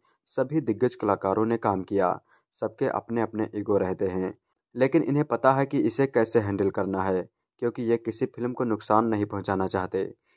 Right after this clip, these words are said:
इस सबसे ऊपर सब मेरे फ्रेंड हैं। मुझे नहीं मालूम कि इन्हें डायरेक्ट करने में मैं कितना सफल हुआ।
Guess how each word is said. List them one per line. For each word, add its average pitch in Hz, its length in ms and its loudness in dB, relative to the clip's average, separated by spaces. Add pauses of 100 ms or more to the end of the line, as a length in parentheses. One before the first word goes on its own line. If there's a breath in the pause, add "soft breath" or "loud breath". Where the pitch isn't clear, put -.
(160)
इस 151 180 -4
सबसे 127 260 0
ऊपर 110 380 0
सब 117 220 0
मेरे 98 260 0
फ्रेंड 101 380 0
हैं। 95 220 -4 (300)
मुझे 123 240 -2
नहीं 135 240 -2
मालूम 117 300 4
कि 117 140 0
इन्हें 107 200 -2
डायरेक्ट 104 400 0
करने 101 340 -4
में 110 140 -2
मैं 120 140 -4
कितना 110 340 -4
सफल 101 300 -2
हुआ। 90 200 -2